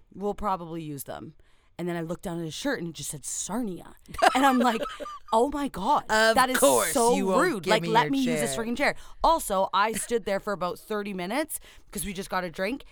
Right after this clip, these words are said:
Speaker 1: and he never once used, no, no chairs were
Speaker 2: <gasps>
Speaker 1: used. Anyways, they're just very rude, very disrespectful. So we found out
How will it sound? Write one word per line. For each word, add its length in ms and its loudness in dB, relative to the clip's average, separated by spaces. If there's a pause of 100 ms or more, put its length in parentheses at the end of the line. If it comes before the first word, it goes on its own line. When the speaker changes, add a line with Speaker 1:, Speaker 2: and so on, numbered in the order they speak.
(200)
Speaker 1:
and 380 -2
he 220 -12
never 260 -6
once 260 -10
used, 220 -16
no, 320 -4
no 220 -2
chairs 200 -6
were 80 -10
Speaker 2:
<gasps> 140 -12
Speaker 1:
used. 200 -14 (520)
Anyways, 400 0 (320)
they're 100 0
just 200 -4
very 280 0
rude, 300 -2
very 160 -4
disrespectful. 560 -6
So 140 -6
we 160 -6
found 400 2
out 240 0